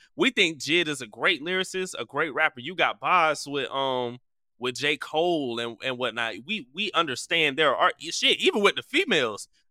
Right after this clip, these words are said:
I love Meg. I think Meg, since Nicki Minaj, in total honesty, Meg is the best female rapper we have had for real when it comes to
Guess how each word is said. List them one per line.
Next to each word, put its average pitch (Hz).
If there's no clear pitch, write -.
I 277
love 196
Meg. 127
I 294
think 165
Meg, 185
since 208
Nicki 202
Minaj, 180
in 123
total 180
honesty, 175
Meg 151
is 151
the 127
best 143
female 131
rapper 127
we 135
have 104
had 135
for 113
real 107
when 117
it 143
comes 143
to 107